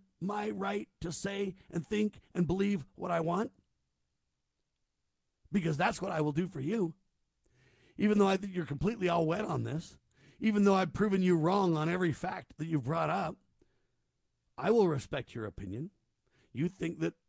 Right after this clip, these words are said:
Andrea Mitchell's a journalist with incredible integrity, and how dare me challenge her, and that I'm wrong for doing so, and that I misrepresented it to my audience.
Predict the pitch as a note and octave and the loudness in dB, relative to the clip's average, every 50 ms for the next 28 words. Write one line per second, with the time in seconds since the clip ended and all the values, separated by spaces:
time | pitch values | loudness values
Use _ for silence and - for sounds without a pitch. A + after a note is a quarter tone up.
0 | _ _ _ - A#2+ B2+ C3+ C#3 D#3 D#3+ D#3+ D3+ C#3+ - - D#3+ E3+ E3 - - | _ _ _ -10 -8 -6 -4 -2 -2 -2 0 -2 -2 -2 -4 -4 -4 -6 -10 -16
1 | _ - B2+ - - D3 C3+ C3 C3 D3+ F3 E3 - - C#3 A#2 B2+ A#2+ - D#3 | _ -10 -10 -6 -4 -4 -2 -2 -2 -4 -6 -8 -10 -14 -10 -10 -10 -8 -6 -6
2 | D3 C#3+ D3 D#3+ E3+ E3 C3+ C3+ C3+ A#2+ G#2+ A2+ A#2 C3 E3 E3+ _ _ _ _ | -6 -4 -4 -4 -4 -4 -4 -6 -8 -6 -6 -8 -8 -8 -10 -10 _ _ _ _
3 | - A#2+ B2 B2 C3 C#3+ C#3 A2+ - C#3 D3 D3+ D#3+ D#3+ E3 D3 - E3 F3 F3 | -14 -10 -8 -6 -4 -4 -4 -4 -4 -6 -4 -2 0 0 0 -2 -2 -4 -4 -2
4 | F3 D#3+ D3+ C3 - A#2 G#2+ F2+ - - - - - - _ _ - - B2+ C3+ | -2 0 -2 -2 -2 -6 -10 -10 -12 -14 -18 -20 -20 -20 _ _ -10 -8 -6 -4
5 | B2+ B2 B2+ C3 C3+ D#3 E3+ E3+ - F3 F3+ E3+ D#3+ D#3 D3+ C3+ - C3+ C3+ D3+ | -4 -4 -4 -2 -2 0 -2 -2 -2 -2 0 0 2 2 0 -2 -2 -4 -4 -2
6 | D#3+ D3+ - - - - _ - - C#3 C3+ C3 C#3 D#3 F3+ F3+ - - F#3 F3+ | -4 -6 -8 -10 -20 -20 _ -10 -6 -6 -4 -2 0 2 2 2 2 0 -4 -4
7 | E3 C3 G#2+ E3+ F3 F3 E3 E3+ F3+ - - D3+ E3 F3 F3 F#3 F#3+ F#3+ E3 B2+ | -2 -2 0 0 0 2 0 -2 -2 -4 -4 -4 -2 0 0 0 0 0 0 -2
8 | F#2 - _ - - | -2 -6 _ -20 -20